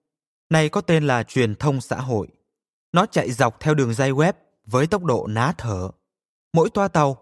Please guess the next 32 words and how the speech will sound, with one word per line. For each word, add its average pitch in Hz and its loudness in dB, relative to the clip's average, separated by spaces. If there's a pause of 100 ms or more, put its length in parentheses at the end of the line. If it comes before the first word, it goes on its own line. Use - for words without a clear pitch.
(120)
là 131 0
một 131 -2
phương 160 -2
tiện 143 -4
truyền 120 -2
thông 156 -2
mạnh 135 -2
mẽ, 123 -4 (460)
được 143 -4
thiết - -4
kế 151 0
nhằm 151 0
mục 113 -6
đích 190 -6
đưa 147 4
mọi 135 -2
người 120 0
trở 101 -2
lại 104 -2
chuyện - -6
trò 104 0
với 127 -2
nhau. 139 0 (600)
Internet 139 -2
vốn 131 0
dĩ 131 -6
lặng 135 0
lẽ, 113 -2 (400)
ẩn 110 -2
danh, 170 0 (480)
riêng 170 -2
tư, 185 0